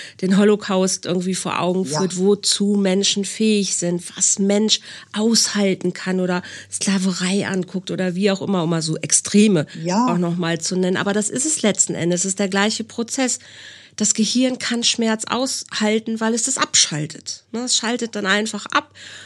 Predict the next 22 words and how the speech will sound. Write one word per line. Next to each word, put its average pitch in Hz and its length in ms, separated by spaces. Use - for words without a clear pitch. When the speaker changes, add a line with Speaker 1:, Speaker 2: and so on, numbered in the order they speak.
Speaker 1:
und 233 220
wirft 262 280
einfach 220 300
so 220 140
viel 262 220
Nebel 240 340
da 214 140
rein, 170 380
ne? 208 160
Du 208 100
hast 202 220
auch 190 160
in 190 100
unserem 196 280
ersten 196 320
Gespräch 202 420
gesagt, 190 340
dass 190 180
so 202 120
viel 202 220
nebulos 208 960
ist. 160 340